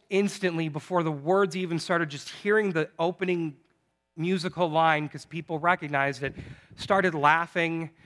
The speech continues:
There were, there were tears of joy and laughter, and it was a, a beautiful moment.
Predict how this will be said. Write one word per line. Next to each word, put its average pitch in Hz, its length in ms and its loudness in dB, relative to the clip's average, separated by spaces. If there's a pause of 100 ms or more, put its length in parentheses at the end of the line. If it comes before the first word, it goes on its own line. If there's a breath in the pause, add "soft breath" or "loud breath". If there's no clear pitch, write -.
(340 soft breath)
There 156 140 2
were, 151 280 2
there 160 100 -2
were 160 80 -2
tears 165 360 2
of 139 140 -2
joy 160 680 2
and 151 100 -2
laughter, 147 520 2
and 143 120 -2
it 151 40 -2
was 147 180 -8
a, 151 80 -8 (220)
a - 20 -16
beautiful 180 480 -2
moment. 156 600 0